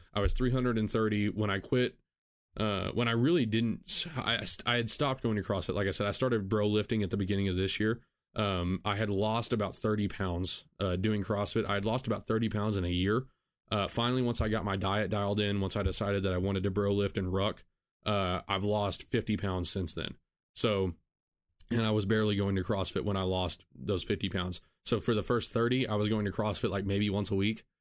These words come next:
uh, for the first thirty pounds that I lost in twenty twenty-three. And then for the last twenty, I didn't even have a CrossFit membership. Uh, so I will just caveat that, that it's not the way I like to lose weight, but I am still losing weight. Uh, I am still getting after it.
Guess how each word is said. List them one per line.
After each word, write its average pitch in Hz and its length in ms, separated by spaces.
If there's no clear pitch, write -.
uh, 101 180
for 107 140
the 104 100
first 107 260
thirty 107 220
pounds 107 260
that 98 80
I 95 60
lost 95 420
in 101 120
twenty 98 240
twenty-three. 104 500
And 107 100
then 98 80
for 104 80
the 98 80
last 98 260
twenty, 98 220
I 98 60
didn't 95 160
even 90 120
have 92 120
a 90 40
CrossFit - 400
membership. - 400
Uh, 90 320
so 101 360
I 117 100
will 113 140
just 101 160
caveat 98 440
that, 90 300
that 95 200
it's - 160
not 117 180
the 117 60
way 110 140
I 107 60
like 104 200
to 107 60
lose 104 200
weight, 101 220
but 107 100
I 98 140
am 104 160
still 98 280
losing 90 340
weight. 90 240
Uh, 101 60
I 90 260
am 104 180
still 107 200
getting 101 280
after 95 340
it. 98 160